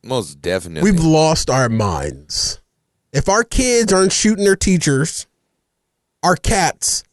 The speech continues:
Speaker 2: are licking our microwaves. Know what I'm saying?
Speaker 1: No, I feel you.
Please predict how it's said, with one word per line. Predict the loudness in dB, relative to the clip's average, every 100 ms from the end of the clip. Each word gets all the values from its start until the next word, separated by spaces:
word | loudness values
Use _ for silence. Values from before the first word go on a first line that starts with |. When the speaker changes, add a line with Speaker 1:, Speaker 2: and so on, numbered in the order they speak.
| _ -2
Speaker 2:
are | 2
licking | 4 4 4 2
our | 4
microwaves. | 4 2 2 0 0 -2 -6 -6 -8 -8 _ _ _ _ _ _ _ _ _ _ _ _ _ _ _ _ _ _ _ _ _ _ _ _ _ _ _ _ _ _ _ _ _ _ _ _ 0
Know | 2
what |
I'm | 4
saying? | 4 4 2 0 _ _ _ _ _
Speaker 1:
No, | -6 -4
I | -4
feel | -2 -2
you. | 0 -4